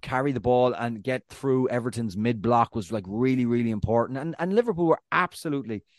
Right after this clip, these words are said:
well worthy of this result. But, like, Everton, they were coming in off the back of the win against Arsenal. You know, there was a lot about, "Oh, Dyche, master, ma-, you know, master plan.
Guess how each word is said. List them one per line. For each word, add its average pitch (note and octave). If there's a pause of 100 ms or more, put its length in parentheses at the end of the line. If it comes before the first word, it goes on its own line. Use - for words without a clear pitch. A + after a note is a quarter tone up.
(140)
well C#3
worthy A#2 (320)
of A#2+
this B2
result. G2 (400)
But, G#3
like, G3+
Everton, G#3+ (420)
they F#3+
were F#3+
coming G#3+
in A3
off F#3
the D#3
back G3+
of F3
the D#3
win F3+
against F3
Arsenal. F3+ (320)
You F3
know, D#3
there D3
was D3
a D3+
lot G3
about, F3+
"Oh, D3+
Dyche, E3+
master, D#3
ma-, D3
you D3+
know, C#3
master D3
plan. D#3